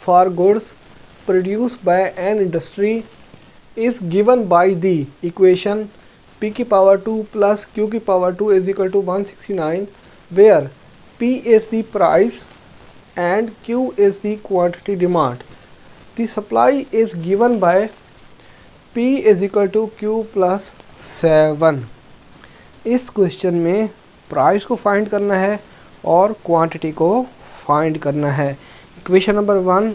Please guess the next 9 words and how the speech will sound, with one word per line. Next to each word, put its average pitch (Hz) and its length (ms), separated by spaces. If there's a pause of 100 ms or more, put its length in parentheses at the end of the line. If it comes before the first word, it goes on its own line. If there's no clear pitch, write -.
(120)
और 185 140
इक्वेशन 190 400
नंबर 170 220 (100)
टू 180 240 (500)
बनाते 147 440
हैं। 135 260 (3500)
P 208 120
की 233 120
पावर 208 320